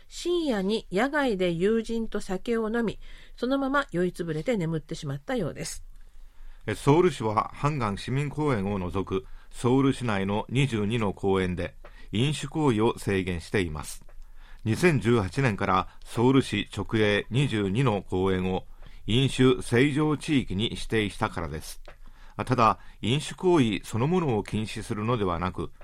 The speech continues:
Speaker 2: 騒音と悪臭が発生する場合、罰金を課している程度です。
Speaker 1: えー、ハンガン市民公園、特に今回事故の起きたパンポー地域は、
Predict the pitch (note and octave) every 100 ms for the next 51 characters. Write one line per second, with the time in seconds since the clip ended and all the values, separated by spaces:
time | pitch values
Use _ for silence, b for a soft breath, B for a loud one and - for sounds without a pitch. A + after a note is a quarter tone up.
0 | b b - F#2 A2+ B2 A#2+ A#2 A#2+ A#2+
1 | - F#2 - - C#3 C3+ C3 G2 - A#2
2 | A2 F#2+ G#2 G2+ F#2+ G2 F#2+ - b b
3 | - F#2+ - B2+ C3 C#3 - - - -
4 | G2 F#2 B2+ - G2+ F2+ C#2 C#2 - -
5 | b b b b b b G#3 A3 G4 F#4+
6 | E4 D4 C4 D4+ E4+ D4+ D#4 C#4+ G#3+ D#3+
7 | - F#4 E4+ C#4 B3+ A#3+ B B - F4
8 | F4+ B3 G#3 E3 B3+ E4+ C#4+ G3 G3+ A#3
9 | - F#3+ E3+ D3 B - G#3 C4+ C#4 D4
10 | C#4+ - C#4+ - - F#3 G3